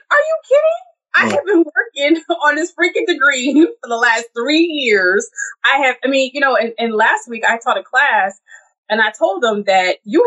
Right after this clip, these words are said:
Speaker 1: have to really know what it is that you want and work for it. Because, I mean, and this is a true story, 'cause anybody who knows me from back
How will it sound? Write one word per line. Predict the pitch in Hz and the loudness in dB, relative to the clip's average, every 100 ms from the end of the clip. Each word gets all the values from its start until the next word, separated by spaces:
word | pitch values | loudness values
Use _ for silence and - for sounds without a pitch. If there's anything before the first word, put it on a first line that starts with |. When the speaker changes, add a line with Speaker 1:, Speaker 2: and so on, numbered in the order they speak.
| 440 | 2
Speaker 1:
have | 427 | 0
to | 196 190 | -4 0
really | 233 247 | 0 2
know | 208 196 | 2 2
what | 196 180 | 2 0
it | 175 | 0
is | 180 | 0
that | 175 156 202 | 0 -2 -2
you | 165 | 2
want | 170 180 190 | 4 4 2
and | 180 | 2
work | 170 170 - | 2 0 0
for | 185 202 208 | 2 2 0
it. | - - - - - | -6 -18 -16 -16 -8
Because, | 208 226 196 190 180 | -2 2 4 2 2
I | 220 | 2
mean, | 214 | 4
and | 208 | 4
this | 480 359 | 2 0
is | |
a | 233 | -2
true | - 233 | 0 -2
story, | - 190 147 107 | 0 0 0 -2
'cause | 220 269 | 0 2
anybody | 466 330 240 233 | 2 2 2 0
who | 226 214 | 0 0
knows | 196 202 226 208 | 2 2 2 -2
me | 208 208 208 | 0 0 0
from | 185 | -2
back | 175 180 | 0 0